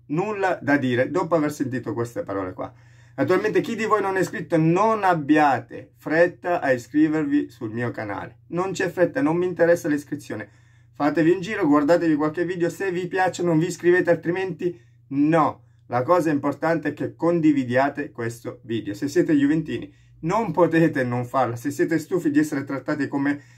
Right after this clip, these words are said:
dei ladri, accusati sempre di essere il marcio, non potete che non far sentire queste parole a tutto il mondo, non tutto YouTube,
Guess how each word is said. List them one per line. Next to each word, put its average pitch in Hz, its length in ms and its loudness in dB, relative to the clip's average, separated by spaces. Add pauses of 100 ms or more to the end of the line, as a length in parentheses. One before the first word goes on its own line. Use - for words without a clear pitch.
(260)
dei 151 220 6
ladri, 160 400 2
accusati 151 480 -4
sempre 156 340 -2
di 135 100 0
essere 302 280 0
il 170 60 0
marcio, 123 360 0
non 123 380 0
potete 117 500 -2
che 127 120 -2
non 131 200 0
far 143 180 -2
sentire 120 540 -2
queste - 320 -6
parole 123 420 0
a 147 240 2 (280)
tutto 240 520 -4
il 175 80 4
mondo, 175 400 2
non 156 200 2
tutto 143 240 -4
YouTube, 117 420 -4